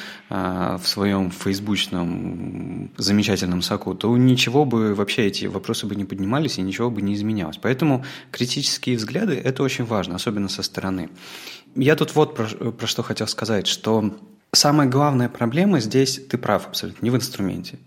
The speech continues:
Инструменты вообще, они приходят, уходят, с-, бывают лучше, бывают хуже.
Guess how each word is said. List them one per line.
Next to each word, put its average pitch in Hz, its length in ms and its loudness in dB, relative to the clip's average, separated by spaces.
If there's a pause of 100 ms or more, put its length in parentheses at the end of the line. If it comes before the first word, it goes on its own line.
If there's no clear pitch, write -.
Инструменты 160 400 4
вообще, 127 240 2
они 95 120 0
приходят, 127 440 2
уходят, 147 420 4
с-, - 240 -8
бывают 107 560 -2
лучше, 131 340 2
бывают 104 320 0
хуже. 143 440 2